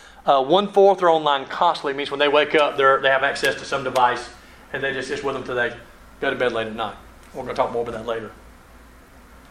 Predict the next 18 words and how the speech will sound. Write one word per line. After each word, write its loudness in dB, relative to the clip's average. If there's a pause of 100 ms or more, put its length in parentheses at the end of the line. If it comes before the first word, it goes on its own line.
(200)
Okay. -10 (840)
Twenty-six 2
percent 0
have 6
a 2
favorable 2
view 4
of 2
socialism. 2
Now, 4
I'm 0
gonna 2
say 0
some -4
things -2
about 0
politics 2
today, 4